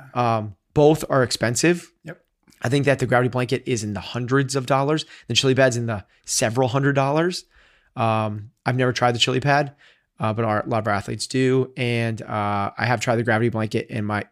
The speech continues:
Speaker 2: a lot, I'm the only person that's tried it that doesn't like it. So that's why I'm throwing it out there, because
Speaker 1: Mm-hmm.
Speaker 2: a lot, everyone has tried it, loves it. Um, our daughter, whenever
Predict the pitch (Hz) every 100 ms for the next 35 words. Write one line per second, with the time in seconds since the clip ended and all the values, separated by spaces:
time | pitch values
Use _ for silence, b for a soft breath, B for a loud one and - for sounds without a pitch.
0 | - 110 113 - 160 127 117 _ b b
1 | - 147 175 175 165 160 143 127 - 123
2 | 123 120 110 107 95 92 90 - _ _
3 | _ _ - 127 110 107 _ _ _ -
4 | 135 131 110 131 117 107 113 135 127 127
5 | 104 107 110 113 - 131 127 113 - _
6 | 107 113 110 117 110 110 101 101 - -
7 | - b b b 120 113 - 110 107 107
8 | 110 127 117 120 120 117 107